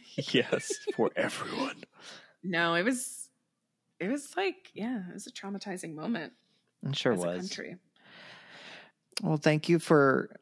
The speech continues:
Speaker 1: No,
Speaker 2: letting
Speaker 1: thank
Speaker 2: me
Speaker 1: you.
Speaker 2: talk about it. And, um, thank you for bringing your insights into the conversation, too.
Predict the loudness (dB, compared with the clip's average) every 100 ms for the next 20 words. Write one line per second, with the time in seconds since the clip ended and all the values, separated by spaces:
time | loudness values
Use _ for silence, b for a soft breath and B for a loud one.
0 | -14 -6 4 8 8 8 8 6 6 6
1 | 6 6 6 6 8 8 6 2 0 0
2 | 2 2 0 0 2 2 2 0 -2 -6
3 | 2 4 6 4 0 B B B B B
4 | B -16 -14 -14 _ _ _ -6 6 8
5 | 8 6 4 6 4 4 2 4 4 4
6 | -2 -2 -4 -4 -2 2 2 2 -2 0
7 | 2 2